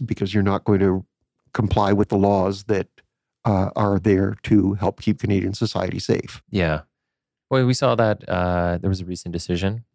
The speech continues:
Speaker 1: Mm-hmm.
Speaker 2: uh, in B C
Speaker 1: Right.
Speaker 2: with the, uh, member of the Hells Angels.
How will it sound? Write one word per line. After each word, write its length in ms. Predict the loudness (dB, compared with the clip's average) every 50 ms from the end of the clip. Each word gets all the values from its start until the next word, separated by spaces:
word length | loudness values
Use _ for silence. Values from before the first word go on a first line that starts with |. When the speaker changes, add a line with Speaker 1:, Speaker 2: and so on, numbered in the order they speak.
| _ _
Speaker 1:
Mm-hmm. 140 | -2 0 2
Speaker 2:
uh, 380 | 2 2 2 0 0 -2 -2 -4 -4
in 240 | -4 -4 -6 -6 -8 -8
B 200 | -6 -4 -4 -4
C 380 | -4 -2 -2 -2 -2 -2 -6 _ _ _
Speaker 1:
Right. 240 | 0 0 0 0 -2 _ _ _ _ _
Speaker 2:
with 320 | -2 0 0 -2 -6 _ -4
the, 460 | -2 -2 0 0 0 0 -2 -2 -4 -6 _ _ _ _ _ _ _ -8
uh, 320 | -4 -2 -2 -2 -2 -4 -2 -2
member 200 | 0 2 2 2
of 60 | 2
the 60 | 2
Hells 200 | 0 -2 -2 -2
Angels. 420 | -2 -4 -2 -2 -2 -4 -4 -6